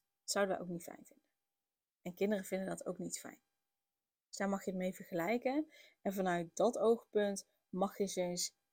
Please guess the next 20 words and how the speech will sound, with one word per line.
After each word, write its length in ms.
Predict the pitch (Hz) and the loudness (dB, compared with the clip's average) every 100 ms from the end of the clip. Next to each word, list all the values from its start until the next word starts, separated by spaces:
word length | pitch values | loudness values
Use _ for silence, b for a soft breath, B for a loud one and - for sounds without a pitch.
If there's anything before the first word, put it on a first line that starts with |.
| _ | _
mee 440 | 185 180 190 233 | -4 0 4 4
gaan 220 | 240 185 180 | 2 -4 -2
nemen 460 | 175 170 170 156 | -2 -2 -4 -6
in 440 | - 165 170 170 170 _ _ _ _ _ _ | -4 -2 -2 -4 -10 _ _ _ _ _ _
waar 140 | 180 | 2
jij 120 | 170 | 4
naartoe 320 | 160 156 151 147 | 2 -2 -4 -6
wil. 160 | - - | -6 -8
En 100 | 185 | -2
dat 160 | 185 175 | 0 2
doe 180 | 185 | 2
je 80 | 208 | 2
dus 120 | 180 | 2
onder 200 | 170 170 | -2 -4
andere 280 | 170 190 180 | -4 -4 -4
door 300 | 165 165 - - _ _ _ _ _ _ | -4 -6 -8 -16 _ _ _ _ _ _
eerst 300 | 214 214 214 | 2 2 2
interesse 460 | 185 - 247 247 220 | -4 -4 -4 -4 -4
te 200 | 196 185 | -4 -2
tonen, 580 | 180 175 175 156 156 | 0 2 0 -2 -6